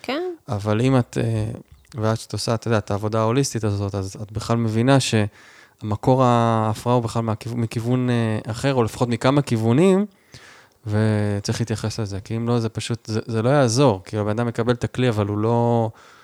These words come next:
Speaker 2: זה, זה לא באמת יתמוך בו.
Speaker 1: זה כלי שהוא, זה כלי שהוא שטחי. זה, ובגלל זה, אגב, אני חושבת שהרבה אנשים באים אליי ואומרים לי, "עשיתי אימונים להפרעת קשב, וזה לא עזר לי."
Speaker 2: מהמם.
Speaker 1: ואז אני, ואז אני שואלת אותם, "למה אתה חושב שזה לא עזר?" "לא יודע, זה לא תפס אותי, היא לא נגעה ב-,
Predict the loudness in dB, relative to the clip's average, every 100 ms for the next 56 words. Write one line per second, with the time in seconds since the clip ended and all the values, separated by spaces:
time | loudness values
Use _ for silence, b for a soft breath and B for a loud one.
0 | B -6 -6 -4 -4 -2 0 -2 -2 -4
1 | -6 -2 -2 -2 -8 -10 -10 -8 -6 -6
2 | -4 -4 -2 -2 -4 -6 -8 -8 -8 -6
3 | -8 -10 -8 -8 -8 _ -20 -20 -14 -10
4 | -8 -8 -6 -4 -4 -4 -2 -2 -4 -6
5 | -8 -12 -14 -10 -10 -10 -10 -12 -10 -8
6 | -8 -10 -10 -8 -8 -10 -10 -8 -8 -8
7 | -8 -8 -8 -8 -10 -12 -12 -10 -10 -8
8 | -10 -10 -14 -10 -8 -6 -8 -10 -12 b
9 | b -10 -8 -6 -6 -8 B B B B
10 | -14 -10 -8 -6 -6 -8 -8 -10 -8 -8
11 | -8 -8 -8 -8 -6 -8 -12 -14 -12 -10
12 | -8 -6 -6 -8 -6 -6 -4 -6 -8 -10
13 | -12 -12 -12 -10 -8 -8 -8 -6